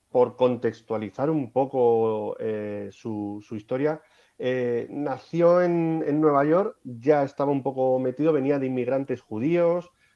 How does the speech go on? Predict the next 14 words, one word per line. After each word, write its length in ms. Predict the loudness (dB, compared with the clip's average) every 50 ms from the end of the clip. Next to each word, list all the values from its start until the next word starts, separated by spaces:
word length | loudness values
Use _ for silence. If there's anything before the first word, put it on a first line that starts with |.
| _
eh, 480 | -4 -2 0 0 0 2 0 0 0 -2
y 80 | -4 -2
tuvo 200 | 0 2 2 2
una 100 | 2 2
infancia, 760 | 0 0 -2 -2 -2 -2 -2 -4 -6 -6 -6 -4 -6 -6 -6 -6
pues 120 | -6 -2
bueno, 280 | -2 0 0 0 -2 -6 -8
un 160 | -12 -12 -8
poco 520 | -8 -8 -6 -6 -6 -4 -4 -2 -2 -4
salpicada 600 | -4 -4 -8 -8 -8 -10 -6 -4 -2 -2 -2 0
con, 540 | 0 2 2 2 2 0 -2 -4 -4 -6 -6
con 240 | -8 -8 -8 -8 -8
temas 420 | -6 -6 -4 -4 -4 -4 -6 -8 -6
de, 640 | -4 -2 0 0 0 0 -2 -2 -2 -2 -4 -6 -10